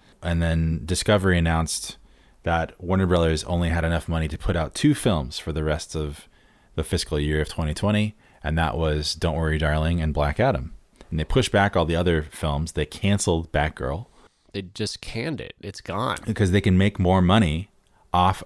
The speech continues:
Speaker 1: of
Speaker 2: Write-offs?
Speaker 1: Yeah, the, the tax write-off because of, uh, a failed film, the insurance from a failed film.
Speaker 2: What a joke.
Speaker 1: Then actually, the, they thought, they thought the film would make itself because it was such a bad movie, I guess.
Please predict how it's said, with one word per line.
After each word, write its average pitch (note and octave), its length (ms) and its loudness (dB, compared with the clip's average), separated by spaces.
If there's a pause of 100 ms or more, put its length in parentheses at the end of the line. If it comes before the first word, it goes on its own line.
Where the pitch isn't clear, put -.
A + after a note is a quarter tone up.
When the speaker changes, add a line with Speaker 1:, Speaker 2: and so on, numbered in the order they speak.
Speaker 1:
of E2+ 600 0
Speaker 2:
Write-offs? G2 640 -14 (140)
Speaker 1:
Yeah, E2+ 300 -2
the, E2 180 -4
the E2+ 160 -2
tax G2+ 340 0
write-off D#2 540 0 (260)
because D#2+ 600 -2 (100)
of, D#2 320 -2
uh, D2+ 320 -4 (420)
a C#2 120 -14
failed D#2+ 520 -2 (240)
film, D#2 600 -2
the D#2+ 120 0
insurance D#2 680 -2
from D#2 240 -2
a C#2+ 80 -4
failed D2+ 300 -4
film. E2+ 420 -2
Speaker 2:
What A2 120 -6
a G2 40 -6
joke. E2+ 380 -8
Speaker 1:
Then E2+ 500 2
actually, D#2 720 -2 (160)
the, D#2 240 -4
they D2+ 260 -2
thought, D#2+ 280 -4
they D#2+ 100 -2
thought D#2+ 220 0
the D#2 80 -6
film D#2 220 -4
would C#2+ 120 -4
make C#2+ 180 -6
itself D2+ 360 -6
because - 240 -10
it - 20 -10
was - 100 -12
such - 140 -10
a C2+ 40 -12
bad C2+ 200 -4
movie, C#2 280 -4
I C#2 80 -6
guess. C2+ 240 -8